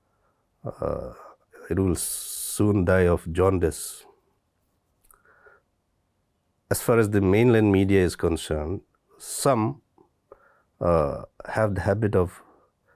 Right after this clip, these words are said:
reporting whatever is fed to them without really investigating, uh, whether what's served on their plate is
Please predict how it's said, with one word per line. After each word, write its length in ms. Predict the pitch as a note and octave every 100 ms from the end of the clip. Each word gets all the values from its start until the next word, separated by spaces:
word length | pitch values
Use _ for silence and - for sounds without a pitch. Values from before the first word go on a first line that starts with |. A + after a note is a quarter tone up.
| -
reporting 580 | F#2 F#2+ G2+ G2+ G2 F#2
whatever 400 | F#2 F#2 F2 F2
is 180 | E2+ -
fed 280 | G2 F2
to 80 | -
them 180 | F2 E2+ _ _ _ _ _ _ _ _ - _ _
without 520 | - F#2 F#2 F2 - - _ _ _ _ _ _ _
really 560 | - F#2 F2+ E2+ D#2 D#2 - _
investigating, 840 | G2 F#2 F2+ - D#2+ D#2+ D2+ D2 C#2 _ _ _ _ _ _ _
uh, 340 | - C#2+ G2 - - _ _ _ _ _ _ _ _ _
whether 400 | F2 E2+ D#2+ C#2 -
what's 500 | E2+ E2 - - _ _ _ _
served 680 | - - G2+ G2 F#2 - - - _ _ _
on 160 | D2 F2
their 120 | E2+
plate 480 | - - F#2+ D2+ - -
is 420 | D#2+ D#2 -